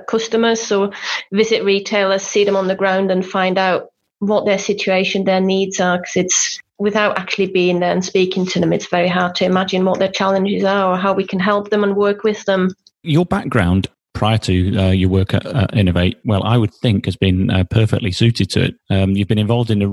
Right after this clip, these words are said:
Speaker 2: running and fell running, um, uh, community and journalism for a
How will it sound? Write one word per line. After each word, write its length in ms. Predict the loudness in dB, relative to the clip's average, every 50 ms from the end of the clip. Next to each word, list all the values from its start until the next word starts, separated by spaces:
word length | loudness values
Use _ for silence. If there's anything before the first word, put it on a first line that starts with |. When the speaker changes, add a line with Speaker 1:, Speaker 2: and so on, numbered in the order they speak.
| -4 -2
Speaker 2:
running 320 | 0 2 2 4 4 2 2
and 240 | 2 2 0 0
fell 280 | -2 -2 0 0 2 2
running, 440 | 2 2 2 2 2 2 0 0 0 0
um, 440 | 2 2 2 2 2 0 0 -2 -4 _ _ _ _ _
uh, 100 | 0 0 2
community 340 | 2 2 2 2 2 0 -4 -2 0
and 220 | 0 2 2 0
journalism 640 | 0 0 0 2 2 2 0 -2 -2 -2 -2 -2 -2
for 220 | -2 -2 0 2
a 60 | 2